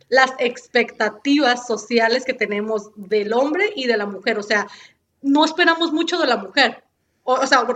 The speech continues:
tampoco del hombre, ¿no? O sea, como hablando de estereotipos, y obviamente también es otro tema que, ay, me encanta y lo hablo un montón,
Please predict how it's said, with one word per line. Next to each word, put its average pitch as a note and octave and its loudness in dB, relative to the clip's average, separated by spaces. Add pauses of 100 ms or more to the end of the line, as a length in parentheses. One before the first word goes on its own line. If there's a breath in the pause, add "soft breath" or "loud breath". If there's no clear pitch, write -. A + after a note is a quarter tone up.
tampoco A#3+ 2
del A#3 6
hombre, B3 2
¿no? B3+ 0
O A#3 -6
sea, A3+ -2
como G3 -8
hablando G#3+ -2
de B3 2
estereotipos, B3 -4 (240 loud breath)
y C#4 2
obviamente D4 4
también A3+ 0
es A#3 -8
otro B3+ -2
tema B3 0
que, G#3+ -12
ay, A#3+ -2 (320)
me A#3 -2 (120)
encanta A#3 0
y A3 0
lo G#3 0
hablo A3+ 0
un A#3 0
montón, A#3+ 0